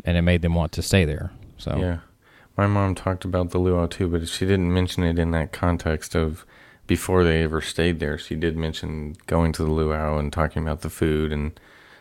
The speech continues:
Speaker 2: loving that. And I, I, as a tie-in to that, I asked her about the electrical water pageant, since we talked about this on the show recently last week.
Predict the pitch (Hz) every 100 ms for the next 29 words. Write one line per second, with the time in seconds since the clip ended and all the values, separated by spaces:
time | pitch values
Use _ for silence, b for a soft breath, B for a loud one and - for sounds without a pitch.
0 | b - 82 80 78 78 73 78 80 B
1 | B B B B B - 64 - - -
2 | - - - - - - 60 92 101 85
3 | 80 76 - 101 98 78 76 78 76 76
4 | 78 80 78 - - 78 73 76 73 82
5 | 78 76 73 - 73 92 123 87 80 69
6 | - 82 - 71 - - 82 76 82 80
7 | 76 78 76 80 - 78 76 76 - 82
8 | 78 90 - 78 76 78 78 80 78 -
9 | 95 87 -